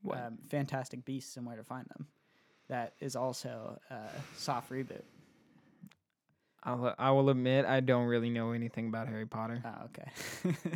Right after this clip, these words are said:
Speaker 2: <laughs>
Speaker 1: I, I mean, you want
Speaker 2: I, I didn't see the
Speaker 1: when you're talking about Universal Studios and Hogwarts Land or whatever, I'm just like, "I'm gonna go check out the Minions."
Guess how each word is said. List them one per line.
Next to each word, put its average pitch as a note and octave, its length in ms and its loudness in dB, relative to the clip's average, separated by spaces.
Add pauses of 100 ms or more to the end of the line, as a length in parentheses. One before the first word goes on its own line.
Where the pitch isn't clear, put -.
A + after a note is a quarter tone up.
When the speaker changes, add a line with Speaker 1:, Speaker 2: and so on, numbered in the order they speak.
Speaker 2:
<laughs> - 160 -18
Speaker 1:
I, B2+ 1080 2
I - 60 -6
mean, A#2 440 0
you B2+ 120 -2
want B2+ 180 2
Speaker 2:
I, E3 120 0
I E3+ 40 4
didn't E3+ 200 0
see E3+ 180 -2
the C3+ 460 2
Speaker 1:
when C#3 160 4
you're D3+ 100 8
talking D3+ 340 6
about C3 400 6
Universal C3 600 4
Studios C#3 880 2
and A#2+ 280 -2
Hogwarts B2 680 4
Land B2+ 320 0
or B2 80 2
whatever, A#2+ 540 4 (480)
I'm A#2 80 -4
just - 200 -6
like, A2+ 240 -2
"I'm C3+ 140 -2
gonna C3 160 2
go A#2 140 -2
check - 220 -8
out - 120 -8
the - 80 -8
Minions." - 400 -12